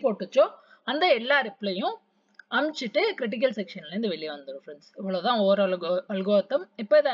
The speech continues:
ஆல்கோவா பார்க்கலாம். So, நான் சொன்ன விஷயங்களை மைண்ட்ல வச்சுக்கிட்டு இதை பார்ப்போம். இப்ப ரொம்ப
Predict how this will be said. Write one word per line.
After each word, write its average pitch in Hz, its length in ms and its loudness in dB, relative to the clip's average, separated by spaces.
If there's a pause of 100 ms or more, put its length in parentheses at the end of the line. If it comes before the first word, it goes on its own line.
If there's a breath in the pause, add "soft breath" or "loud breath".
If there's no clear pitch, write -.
ஆல்கோவா 233 380 0 (120)
பார்க்கலாம். - 320 -12 (540 soft breath)
So, 320 100 -2 (340)
நான் 226 200 -4
சொன்ன 262 260 0
விஷயங்களை 277 400 -4
மைண்ட்ல 240 320 0
வச்சுக்கிட்டு 226 340 -6
இதை 233 100 0 (100)
பார்ப்போம். 233 320 2
இப்ப 302 160 2 (220)
ரொம்ப 285 160 -2